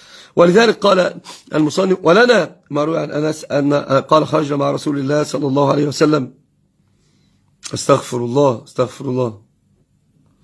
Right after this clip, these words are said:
"رد لنا في طريق الهج-، الهجرتين، كم لكم من فضل وأدب"، هذا أدب جم، رضي الله عنكم وأحسن الله عليكم.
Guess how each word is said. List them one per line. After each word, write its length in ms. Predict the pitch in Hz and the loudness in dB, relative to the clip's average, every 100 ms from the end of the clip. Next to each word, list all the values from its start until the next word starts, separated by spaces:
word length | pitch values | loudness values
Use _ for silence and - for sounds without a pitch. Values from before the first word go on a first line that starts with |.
| _ _ _ | _ _ _
"رد 200 | 127 135 | 0 2
لنا 180 | 143 147 | 4 2
في 100 | 117 | 0
طريق 280 | 123 147 147 | -4 -4 -2
الهج-، 400 | 139 113 139 - | -4 -4 -6 -4
الهجرتين، 600 | 117 117 135 160 135 107 - _ _ _ _ _ _ _ _ _ | -4 -4 -2 0 0 -2 -12 _ _ _ _ _ _ _ _ _
كم 200 | 143 139 | 2 2
لكم 300 | 147 143 135 | 0 0 -2
من 80 | 123 | 0
فضل 380 | 151 139 143 | 0 0 0
وأدب"، 460 | 131 120 160 143 110 - _ | -2 0 2 0 -2 -14 _
هذا 340 | 143 139 143 | -2 -2 0
أدب 320 | 175 156 139 127 | 0 0 -2 0
جم، 320 | 165 139 110 _ - | 0 0 -8 _ -8
رضي 220 | 139 135 | -6 -4
الله 160 | 139 | -4
عنكم 260 | 147 120 98 - _ _ _ - | -4 -6 -14 -20 _ _ _ 0
وأحسن 320 | 147 - 135 | 0 0 -6
الله 140 | 135 | -4
عليكم. 260 | 135 123 | -4 -6